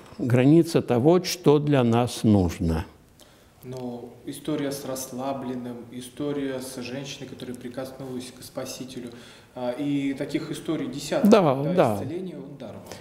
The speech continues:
Speaker 1: Вы, вы правы, да. Господь видит наше духовное состояние. Посмотрите, какая толпа окружала Христа,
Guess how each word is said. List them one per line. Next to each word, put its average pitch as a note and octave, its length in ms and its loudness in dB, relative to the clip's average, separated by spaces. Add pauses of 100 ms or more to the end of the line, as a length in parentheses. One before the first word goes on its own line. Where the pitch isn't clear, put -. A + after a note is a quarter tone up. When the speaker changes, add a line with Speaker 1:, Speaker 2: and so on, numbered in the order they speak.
(140)
Speaker 1:
Вы, G3+ 160 8
вы G3+ 240 8
правы, F#3+ 580 4 (160)
да. D3 460 4 (580)
Господь E3 420 6
видит F3+ 420 4 (360)
наше D#3+ 280 6
духовное D#3 480 4
состояние. D#3 920 4 (1700)
Посмотрите, E3 760 6 (600)
какая E3 320 4
толпа D#3 380 6
окружала B2 500 2
Христа, A2+ 560 0